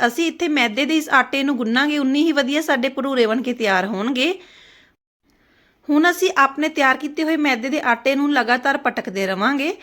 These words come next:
ਇਸ ਤਰ੍ਹਾਂ ਕਰਨ ਦੇ ਨਾਲ ਸਾਡੇ ਮੈਦੇ ਦੇ ਭਟੂਰੇ ਬਹੁਤ ਹੀ ਜਾਲੀਦਾਰ ਬਣ ਕੇ ਤਿਆਰ ਹੁੰਦੇ ਹਨ ਅਤੇ ਸਾਡਾ ਮੈਦਾ ਬਹੁਤ ਹੀ ਵਧੀਆ ਤਰੀਕੇ ਨਾਲ ਸੈੱਟ ਹੋ ਜਾਂਦਾ ਹੈ। ਭਟੂਰਿਆਂ ਦੇ ਆਟੇ ਨੂੰ ਪਟਕਦੇ ਹੋਏ ਸਾਨੂੰ ਇੱਥੇ ਪੰਜ ਕੁ ਮਿੰਟ ਹੋ ਗਏ ਹਨ ਅਤੇ ਆਟਾ ਬਹੁਤ ਹੀ ਵਧੀਆ ਤਰੀਕੇ ਨਾਲ ਸੈੱਟ ਹੋ ਗਿਆ ਹੈ।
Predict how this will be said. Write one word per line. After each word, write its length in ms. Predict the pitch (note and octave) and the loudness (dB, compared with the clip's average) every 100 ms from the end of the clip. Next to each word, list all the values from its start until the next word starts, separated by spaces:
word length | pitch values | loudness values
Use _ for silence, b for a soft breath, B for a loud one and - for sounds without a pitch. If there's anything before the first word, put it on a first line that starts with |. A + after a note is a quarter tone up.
| B B B - | B B B 2
ਇਸ 180 | C4 C4 | 4 4
ਤਰ੍ਹਾਂ 220 | E4 F4 | 4 4
ਕਰਨ 300 | F4 E4 E4 | 4 4 4
ਦੇ 100 | E4+ | 2
ਨਾਲ 220 | D#4+ D#4+ | 4 2
ਸਾਡੇ 320 | E4 D#4+ A#3+ D4+ | 4 2 2 2
ਮੈਦੇ 340 | C#4+ B3 A3 | 2 0 0
ਦੇ 80 | C4+ | -2
ਭਟੂਰੇ 360 | - - D4 C#4+ | -2 -2 0 0
ਬਹੁਤ 220 | C4 C4 | 0 -2
ਹੀ 40 | C#4+ | 0
ਜਾਲੀਦਾਰ 480 | B3+ G#3+ A3+ B3+ | 2 2 2 2
ਬਣ 180 | B3 B3+ | 2 -2
ਕੇ 120 | B3 | -2
ਤਿਆਰ 300 | C4 D4+ B3+ | -2 0 2
ਹੁੰਦੇ 280 | A3+ G3 F#3+ | 0 -2 -2
ਹਨ 220 | G#3+ A3+ A4 b b b b b b | 0 0 -2 b b b b b b
ਅਤੇ 220 | F#4 E4+ | -2 0
ਸਾਡਾ 280 | E4+ D#4+ D#4 | 2 2 2
ਮੈਦਾ 380 | D#4 B3+ A3 C#4+ | 2 0 0 0
ਬਹੁਤ 220 | C#4+ C#4+ | 0 0
ਹੀ 60 | E4+ | 0
ਵਧੀਆ 260 | C#4 C4 | -2 -2
ਤਰੀਕੇ 340 | D#4 D4+ D4 D#4+ | -2 -2 -2 -2
ਨਾਲ 160 | D#4 | -2
ਸੈੱਟ 300 | D#4 B3 A#3 | 0 -2 -2
ਹੋ 160 | B3 A3 | -4 -2
ਜਾਂਦਾ 340 | G3 G3 F#3+ | -2 -2 -2
ਹੈ। 220 | A3 A#3 D#4+ - _ _ _ _ - - - _ _ _ _ _ _ _ _ _ _ _ _ _ _ _ _ _ _ _ _ _ _ _ _ _ _ _ _ _ - | 0 0 0 -4 _ _ _ _ -20 -20 -20 _ _ _ _ _ _ _ _ _ _ _ _ _ _ _ _ _ _ _ _ _ _ _ _ _ _ _ _ _ -6
ਭਟੂਰਿਆਂ 440 | F4 E4+ D4 C4+ D4 | 2 2 2 2 2
ਦੇ 100 | E4+ | 4
ਆਟੇ 300 | D#4+ D#4+ E4 | 2 2 -2
ਨੂੰ 100 | E4 | 0
ਪਟਕਦੇ 400 | D4+ D#4+ C#4 D#4+ | 0 -2 -2 -2
ਹੋਏ 120 | E4+ | -2
ਸਾਨੂੰ 300 | E4 C#4+ C#4 | 0 0 0
ਇੱਥੇ 200 | D#4 F4+ | -2 -2
ਪੰਜ 260 | D4 B3 A#3+ | 0 0 0
ਕੁ 100 | C#4+ | 0
ਮਿੰਟ 220 | D4 B3+ | 0 0
ਹੋ 140 | B3+ | -2
ਗਏ 140 | F#3+ G3+ | 0 0
ਹਨ 200 | B3 D4 | 0 -2
ਅਤੇ 140 | E4 | 2
ਆਟਾ 260 | D4 C#4 D#4 | 2 2 2
ਬਹੁਤ 220 | D#4 D#4 | 2 2
ਹੀ 60 | |
ਵਧੀਆ 220 | E4+ C4+ D4+ | 0 -2 -2
ਤਰੀਕੇ 300 | D#4+ D#4+ D#4 | -4 -2 -2
ਨਾਲ 160 | D#4+ | 0
ਸੈੱਟ 300 | D#4 D#4 - | 0 0 0
ਹੋ 160 | A3+ G#3+ | -2 -2
ਗਿਆ 240 | F#3+ G3 | 0 0
ਹੈ। 200 | B3 C4 | 2 2